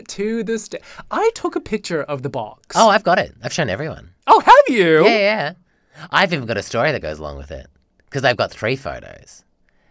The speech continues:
Speaker 2: And I'm like, "What do you think this is?" And they're like, "It's a box." I'm like, "Yeah, it's a little box." And then I go to the next photo, and it's the box with the toenail clippers on top. I'm like, "What do you think that is?"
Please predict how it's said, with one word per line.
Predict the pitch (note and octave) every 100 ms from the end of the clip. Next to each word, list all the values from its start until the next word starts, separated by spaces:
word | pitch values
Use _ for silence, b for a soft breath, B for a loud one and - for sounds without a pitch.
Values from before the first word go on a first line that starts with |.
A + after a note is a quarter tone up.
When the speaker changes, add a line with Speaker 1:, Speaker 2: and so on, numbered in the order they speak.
| _
Speaker 2:
And | A2 A2+
I'm | A2
like, | A2 A2 _ _ _ _ -
"What |
do | D3
you | C#3
think | C#3+
this | D#3 E3+
is?" | F#2 - _ _ -
And | G#2+
they're |
like, | G2 F2+
"It's | C3
a | E2+
box." | - - - _
I'm | A#3
like, | A3 - -
"Yeah, | G#3+ _
it's | -
a | F#3
little | F#3
box." | F#3 F3+ - - _ _ b b b b b
And | B2+
then | A#2+
I | G#2
go | F#2
to | F2+
the | F#2
next | G#2+ -
photo, | D#2+ C#2+ C#2+ D#2 _ -
and | F#2
it's | E2
the | -
box | E2+ E2 - F2+
with | E2+
the | E2+
toenail | - D#2+ F2
clippers | D#2+ D2 C#2+
on | D2+
top. | - G2+ -
I'm |
like, | A2+ C3+
"What | D3+
do |
you | D3
think | C#3
that | D3
is?" | F#3+ -